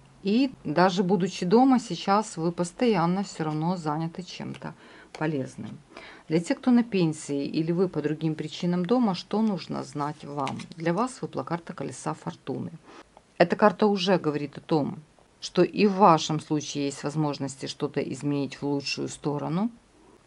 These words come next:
Но тут и карта колеса фортуны выпала перевернутой. Это говорит о том, что как только появляется какая-то возможность что-то поменять, она тут же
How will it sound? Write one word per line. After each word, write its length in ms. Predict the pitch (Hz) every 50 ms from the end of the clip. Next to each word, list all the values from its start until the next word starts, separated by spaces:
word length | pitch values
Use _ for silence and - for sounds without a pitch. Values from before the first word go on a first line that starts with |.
| - - _
Но 280 | - 180 196 208 233 247
тут 260 | 254 233 233 226 233
и 40 | 226
карта 340 | 226 - 302 311 294 - 214
колеса 440 | - 185 185 185 180 - - 196
фортуны 760 | 190 185 - 196 196 - - 226 226 240 202 156 131 110 - - _ - - - - _ - - _ -
выпала 440 | 160 156 196 220 214 196 185 175 170
перевернутой. 840 | 170 - 196 196 208 180 214 208 160 135 131 120 113 - - - -
Это 300 | - - 139 156 - 233
говорит 280 | 180 202 214 220 220 214
о 40 |
том, 200 | 208 - 254 254
что 160 | 247 - - 180
как 160 | - 175 -
только 280 | - 233 202 - -
появляется 600 | 175 - 180 175 175 185 190 180 170 170 - -
какая-то 420 | - - - - 180 175 175 - 156
возможность 580 | 156 160 151 175 180 175 170 165 - 156 151
что-то 240 | - - 170 160 160
поменять, 640 | 160 - 156 156 160 160 165 175 208 233 269 262 - -
она 240 | - 156 160 156 156
тут 240 | - - 190 208 180
же 180 | 180 175 170